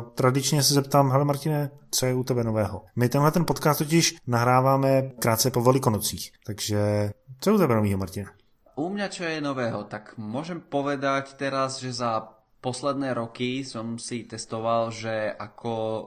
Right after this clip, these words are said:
Speaker 2: ľudia otvárajú maily napríklad počas sviatkov a tak. A čo som vypozoroval?
Speaker 1: To mě zajímá, no, protože když už mám tu databázi vytvořenou, tak prostě, aby to otvírali.
Speaker 2: Presne tak.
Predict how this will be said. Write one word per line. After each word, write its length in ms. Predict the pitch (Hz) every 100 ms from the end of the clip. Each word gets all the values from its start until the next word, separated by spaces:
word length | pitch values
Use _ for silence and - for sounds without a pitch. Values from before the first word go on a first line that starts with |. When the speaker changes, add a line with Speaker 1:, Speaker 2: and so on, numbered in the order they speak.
| 110
Speaker 2:
ľudia 320 | 110 113 113
otvárajú 560 | 107 - 113 113 113 113
maily 320 | 104 107 107
napríklad 480 | 104 101 101 101 -
počas 240 | 107 92 -
sviatkov 720 | - 98 98 104 - 110 104
a 80 | 90
tak. 400 | - 101 135 - - _ -
A 160 | 104
čo 160 | - 131
som 240 | 131 196
vypozoroval? 1200 | 147 135 117 113 110 107 101 101 113 180 - _
Speaker 1:
To 100 | -
mě 140 | 160 175
zajímá, 440 | 143 185 196 101
no, 260 | 95 95 151
protože 300 | 123 117 117
když 160 | 117 131
už 120 | 127
mám 160 | 131 131 -
tu 80 | -
databázi 760 | 127 117 113 117 113 117 127 170 -
vytvořenou, 640 | 110 117 113 113 110 131
tak 220 | - 135
prostě, 600 | - 117 - 127 120 120 120 127
aby 120 | 113
to 100 | 120
otvírali. 480 | 120 160 123 90 92 - _ -
Speaker 2:
Presne 320 | 131 135 139
tak. 320 | 139 113 -